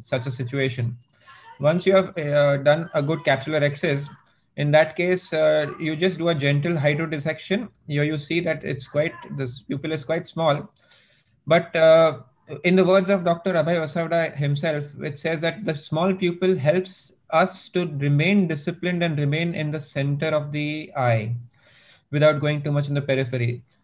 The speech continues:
So yes, definitely you need to just, uh, sculpt the center, uh, central portion of the nucleus itself, and, uh, the small pupil enables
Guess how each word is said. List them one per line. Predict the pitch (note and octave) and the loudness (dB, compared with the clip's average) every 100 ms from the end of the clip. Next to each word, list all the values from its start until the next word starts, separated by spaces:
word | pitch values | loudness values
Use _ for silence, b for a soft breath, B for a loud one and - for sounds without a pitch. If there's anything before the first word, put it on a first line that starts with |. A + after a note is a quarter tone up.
| _ | _
So | - D#3 D#3 D#3 - | -8 -2 0 -2 -2
yes, | C#3+ C#3+ G3+ - | 0 0 0 -4
definitely | D#3 C#3+ C#3+ E3+ E3+ E3+ | -4 -2 -2 -4 -2 -2
you | D#3+ | 0
need | D#3+ E3 | -2 -4
to | E3+ D#3+ | -4 -2
just, | E3 E3+ - | -4 -6 -4
uh, | D3 C#3 C#3 | 0 2 2
sculpt | A#2+ D#3 D#3+ - | 0 0 0 -2
the | D#3 | -6
center, | - C#3 C3+ D#3+ D#3+ D#3 - | -4 -4 -2 -4 -4 -6 -8
uh, | C#3 | -6
central | C#3+ D3 E3+ | -4 -2 -2
portion | E3 D3 C#3+ D#3 | -2 -2 -2 -4
of | D#3 C#3+ | -6 -4
the | |
nucleus | C#3+ C#3+ C#3+ D#3+ D3+ | -2 -2 -2 -6 -6
itself, | C#3+ - F#3 F#3 _ b b b b b | -6 -4 -4 -6 _ b b b b b
and, | - D3 D3+ D#3 D#3 | -2 0 0 0 0
uh, | D#3 D3+ D3+ D3+ C#3+ | 4 6 6 4 0
the | C#3+ D3 | -4 -6
small | C#3+ D#3 E3 | -6 -4 -4
pupil | E3+ E3+ E3+ E3+ - - _ _ - | -4 -4 -4 -6 -8 -18 _ _ -8
enables | D3 E3+ F#3 G3 | 0 2 4 2